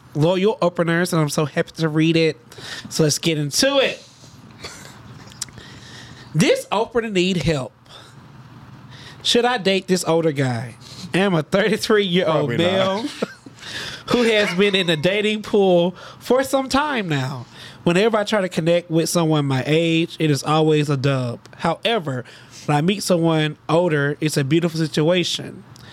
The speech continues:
Speaker 1: I just don't see a future with someone who is over fifty. I do desire to have a family one day. What should I do? P S,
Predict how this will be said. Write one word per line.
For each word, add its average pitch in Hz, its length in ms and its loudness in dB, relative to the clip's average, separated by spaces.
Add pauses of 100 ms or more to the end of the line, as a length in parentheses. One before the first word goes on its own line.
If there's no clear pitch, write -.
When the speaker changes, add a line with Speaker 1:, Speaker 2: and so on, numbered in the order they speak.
(360)
Speaker 1:
I 160 80 2
just 180 140 0
don't 180 100 2
see 175 200 2
a 151 60 0
future 202 320 -2
with 156 180 2
someone 147 400 0
who 156 160 4
is 151 200 0
over 143 200 0
fifty. - 540 -6 (680)
I 170 120 0
do 185 140 -2
desire 196 300 0
to 170 80 -4
have 170 140 2
a - 20 0
family 175 300 0
one 143 240 -2
day. 135 380 0
What 160 200 2
should 175 200 0
I 156 120 0
do? 135 260 -4
P 190 300 0
S, 131 300 -8